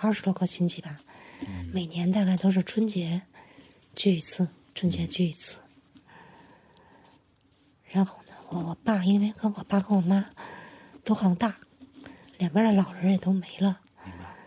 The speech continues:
Speaker 1: 所以每年都是他俩张罗，
Speaker 2: 啊哈。
Speaker 1: 大姐嘛。
Speaker 2: 就是他们的弟弟妹妹。
Speaker 1: 对，他们的弟弟妹妹。
Speaker 2: 嗯。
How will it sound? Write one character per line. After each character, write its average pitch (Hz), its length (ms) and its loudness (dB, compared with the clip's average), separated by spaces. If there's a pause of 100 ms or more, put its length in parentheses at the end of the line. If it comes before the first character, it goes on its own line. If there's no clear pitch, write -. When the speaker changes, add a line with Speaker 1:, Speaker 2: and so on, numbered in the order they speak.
(120)
Speaker 1:
所 - 260 0
以 190 120 6
每 175 160 0
年 156 200 -14
都 196 120 0
是 196 80 0
他 - 160 -8
俩 202 180 -4
张 202 240 2
罗， 175 180 -2 (200)
Speaker 2:
啊 104 100 -14
哈。 92 240 -16
Speaker 1:
大 190 160 -4
姐 - 180 -10 (120)
嘛。 175 160 -6 (120)
Speaker 2:
就 - 120 -20
是 107 100 -16
他 139 220 -10
们 147 120 -6
的 113 80 -6
弟 101 200 -10
弟 92 100 -12
妹 92 160 -10
妹。 85 100 -14 (120)
Speaker 1:
对， 180 260 2
他 - 140 -14
们 - 80 -12
的 175 100 -6
弟 190 140 2
弟 175 100 2
妹 175 60 -14
妹。 - 160 -20 (160)
Speaker 2:
嗯。 - 60 -20